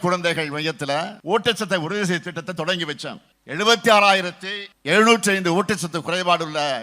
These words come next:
ஆறு மாதத்திற்குட்பட்ட குழந்தைகள், பாலூட்டும் தாய்மார்களுக்கு ஊட்டச்சத்து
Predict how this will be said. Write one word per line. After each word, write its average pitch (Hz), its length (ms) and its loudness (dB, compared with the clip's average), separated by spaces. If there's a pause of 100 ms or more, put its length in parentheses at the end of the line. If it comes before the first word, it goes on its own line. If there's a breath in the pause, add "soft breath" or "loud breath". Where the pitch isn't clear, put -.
(420)
ஆறு 202 320 8
மாதத்திற்குட்பட்ட 175 800 -4
குழந்தைகள், 151 400 -8 (200)
பாலூட்டும் 214 480 2
தாய்மார்களுக்கு 185 600 2 (100)
ஊட்டச்சத்து 190 420 -2